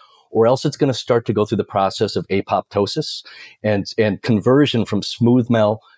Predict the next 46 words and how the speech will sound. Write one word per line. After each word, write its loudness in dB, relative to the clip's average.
uh, 2
smooth 0
muscle 0
to -2
collagen. -2
So 2
there 4
have 0
been 0
a 0
lot 2
of 0
studies 0
done. -2
I -2
don't 2
know 0
how, 0
you -4
know, -4
we -4
can -8
talk -2
about -2
it. -6
They're, -2
they're -2
interesting -4
studies. -4
But 0
the 4
appropriate 0
erectile 2
response -2
requires 0
a -6
certain -2
ratio 0
of -2
smooth 2
muscle -2
to -4
collagen -2
in -4
the -4
penis. -8